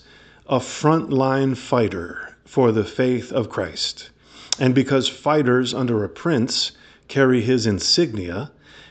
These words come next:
they who receive the sacrament of confirmation are signed with the sign of Christ.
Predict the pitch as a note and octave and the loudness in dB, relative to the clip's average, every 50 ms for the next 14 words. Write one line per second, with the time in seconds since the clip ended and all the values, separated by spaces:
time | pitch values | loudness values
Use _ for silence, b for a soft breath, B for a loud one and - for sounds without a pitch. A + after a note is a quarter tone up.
0 | B B - B2+ A2+ C3+ D3 D3+ D3+ C#3+ - B2 C#3+ C#3 C3 C3 A#2+ - - D3 | B B -4 2 4 4 6 6 4 2 0 -2 -2 0 0 0 0 0 0 0
1 | C#3+ C#3+ B2 B2 A#2+ - - C3+ C3+ B2+ - C3 B2+ B2+ A#2+ A2 - - A2 A2 | 0 0 0 -2 -2 -2 -2 -2 -2 -2 -2 -2 -2 -2 -2 -4 -6 -4 -4 -4
2 | G#2+ - G2+ G2+ F#2+ F2+ - - B2+ B2+ B2+ - - B2 A2+ G2 - - - - | -4 -4 -6 -6 -6 -4 -4 -4 -4 -4 -6 -6 -8 -6 -6 -4 -4 -2 -2 0
3 | C3+ C3 B2 A#2+ A#2 A#2+ A#2+ B2+ B2+ B2+ B2 - - - C#3+ A#2+ B2 A2 A#2 - | 0 0 0 0 0 0 2 2 0 0 -2 -6 -10 -6 -2 0 0 0 0 -2
4 | - A#2+ A2 A#2 - - - A#2+ A#2 A2+ A2 G#2+ A2 A2+ A#2+ - B2 A2+ G2+ - | -6 -2 -2 0 0 0 0 0 0 0 0 0 0 -2 -2 -2 -4 -4 -4 -4
5 | - G#2+ F2 - A2 - - - - - - | -4 -4 -4 -4 -6 -8 -8 -8 -10 -16 -20